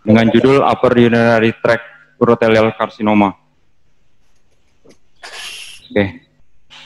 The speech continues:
Upper Tract Urothelial Carcinoma atau yang biasa kita kenal sebagai urothelial carcinoma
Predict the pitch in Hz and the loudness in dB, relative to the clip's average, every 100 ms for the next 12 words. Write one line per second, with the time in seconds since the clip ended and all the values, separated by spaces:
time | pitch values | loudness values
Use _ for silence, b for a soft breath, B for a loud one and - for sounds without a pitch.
0 | - - 135 151 160 139 143 131 131 131 | -6 -2 0 0 0 2 2 2 2 4
1 | 127 127 120 - 127 131 123 127 156 131 | 2 0 -4 0 2 4 4 4 2 2
2 | 120 117 110 117 131 127 120 117 117 - | 2 4 4 2 0 -2 -2 0 -2 -2
3 | 110 107 113 113 117 117 113 110 107 113 | -4 0 2 2 2 0 0 2 0 -2
4 | 107 123 113 107 110 131 175 | -2 -2 0 0 0 0 -2